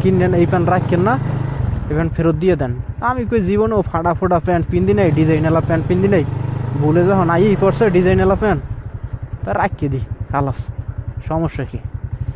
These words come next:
হ্যাঁ, তখন কিন্তু হে ভাঙ্গে পর্যন্ত কইছে যে, "আপনি এই প্যান্ট পিন দেয়া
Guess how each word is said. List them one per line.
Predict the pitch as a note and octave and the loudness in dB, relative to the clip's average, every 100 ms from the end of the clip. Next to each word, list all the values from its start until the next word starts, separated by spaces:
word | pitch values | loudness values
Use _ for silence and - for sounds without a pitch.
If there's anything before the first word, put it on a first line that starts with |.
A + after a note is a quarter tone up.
| - - - - - | -6 -4 -4 -6 -6
হ্যাঁ, | - - - - - | -4 -4 -4 -4 0
তখন | F#3 F#3+ F#3 | 2 2 2
কিন্তু | G#3 G3+ A#3+ B3+ - | 2 2 2 2 2
হে | F3 G#3+ G#3 D3+ | 2 4 2 2
ভাঙ্গে | D#3 E3 F#3+ | 0 2 2
পর্যন্ত | G#3+ A3 F#3+ | 4 2 4
কইছে | F#3 D3+ D#3 | 4 4 2
যে, | D3 G3+ - - - - - - - - - - - - - - - | 2 0 -2 -6 -6 -6 -4 -2 -2 -2 -4 -6 -8 -10 -12 -14 -8
"আপনি | C3 D3+ E3+ | -4 0 2
এই | E3+ | 2
প্যান্ট | F#3+ F3+ F3 | 2 0 2
পিন | G3 F#3+ | 0 4
দেয়া | G#3+ A#3 | 2 2